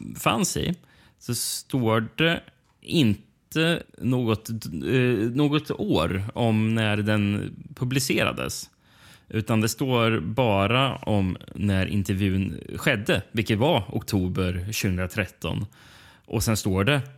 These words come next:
att den här Andrea Bianchi, professorn då,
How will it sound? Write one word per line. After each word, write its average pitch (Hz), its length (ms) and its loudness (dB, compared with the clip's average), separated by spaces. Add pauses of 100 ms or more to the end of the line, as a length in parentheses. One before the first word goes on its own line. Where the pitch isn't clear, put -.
(460)
att - 400 -8 (120)
den 104 180 0
här 90 300 -2
Andrea 92 380 -2
Bianchi, 95 580 -2 (120)
professorn 113 500 2
då, 98 200 0